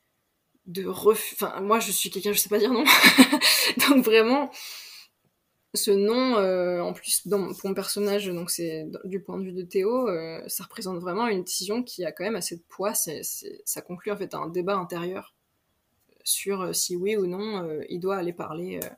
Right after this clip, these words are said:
à donc, euh, son ancienne secrétaire qui a fait un abandon de poste à cause du sexisme en fait. Et, euh, il a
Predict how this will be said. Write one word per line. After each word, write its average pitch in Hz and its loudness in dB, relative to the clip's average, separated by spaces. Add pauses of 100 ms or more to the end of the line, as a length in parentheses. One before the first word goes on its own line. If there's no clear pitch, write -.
(800)
à 170 -8
donc, 175 -12
euh, 165 -10
son 156 -10
ancienne 190 -8
secrétaire 180 -10
qui - -12
a 151 -10
fait - -14
un 170 -8
abandon 175 -6
de 170 -10
poste 190 -6
à 156 -10
cause 185 -8
du 180 -8
sexisme - -8
en 175 -12
fait. - -16 (540)
Et, 196 -2
euh, - -10 (440)
il 190 -6
a 175 -6